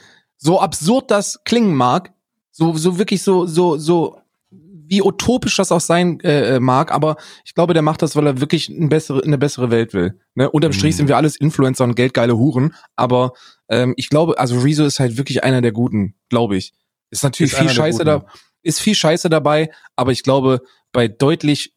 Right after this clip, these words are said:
Speaker 1: bei deutlich mehr Leuten ist deutlich mehr Scheiße dabei als bei Rezo. Von daher alles cool, Mann.
Speaker 2: Ich weiß nicht. Ich, ich, ähm, ich, ist mir ehrlich gesagt egal. Also ich weiß nicht, ob irgendeiner,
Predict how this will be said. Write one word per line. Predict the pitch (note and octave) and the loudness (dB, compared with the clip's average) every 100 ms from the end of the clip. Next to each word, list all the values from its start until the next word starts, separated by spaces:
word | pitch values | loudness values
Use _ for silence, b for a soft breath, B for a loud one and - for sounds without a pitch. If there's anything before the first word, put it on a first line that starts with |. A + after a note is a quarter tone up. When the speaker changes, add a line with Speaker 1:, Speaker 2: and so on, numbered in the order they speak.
| _ | _
Speaker 1:
bei | A#2 A#2 | -4 -4
deutlich | G#2+ D3 F#3 D#3 - | 0 0 0 -2 0
mehr | C3+ C#3 | 0 2
Leuten | B2+ C3+ B2+ | 2 2 0
ist | A2 - | -2 0
deutlich | B2+ C3 G#2+ | -2 0 -2
mehr | A2+ A2+ | 0 2
Scheiße | A2+ G#2+ G2+ | 0 -2 0
dabei | G2+ G#2 G2+ | 0 2 0
als | - | -2
bei | F2+ | -2
Rezo. | E2 F#2+ F2 F#2+ _ | 0 0 0 -4 _
Von | - G#2 | -2 0
daher | A2+ A2 E2+ | 2 2 2
alles | F#2+ - - | 0 -2 -2
cool, | F#2+ | 0
Mann. | F2 E2+ - _ _ _ _ _ _ _ _ _ _ B B B B B A#2 | 0 -2 -12 _ _ _ _ _ _ _ _ _ _ B B B B B -6
Speaker 2:
Ich | A#2 | -2
weiß | A2+ A#2+ A#2 | 0 0 0
nicht. | G#2 - - | -2 -4 -2
Ich, | B2 - C3+ | -2 -2 -4
ich, | A#2+ - - | -4 -6 -2
ähm, | A#2+ A#2 A#2+ A#2 A2 - _ _ _ _ _ _ B B B - | 0 2 2 0 -2 -8 _ _ _ _ _ _ B B B -18
ich, | B2 - - A2+ - _ | -18 -18 -20 -20 -20 _
ist | A#2+ C3 | -8 0
mir | B2 | 0
ehrlich | B2+ A#2+ | 0 -2
gesagt | A2+ A2+ | -2 -2
egal. | A2 F#2+ F#2+ G2 - | -2 0 0 -2 -4
Also | B2+ B2+ | -2 0
ich | A#2+ C3 | 0 0
weiß | B2+ | 0
nicht, | C3+ B2+ | 0 0
ob | A#2+ | 0
irgendeiner, | C3 C3 A#2+ A#2+ | 0 2 2 0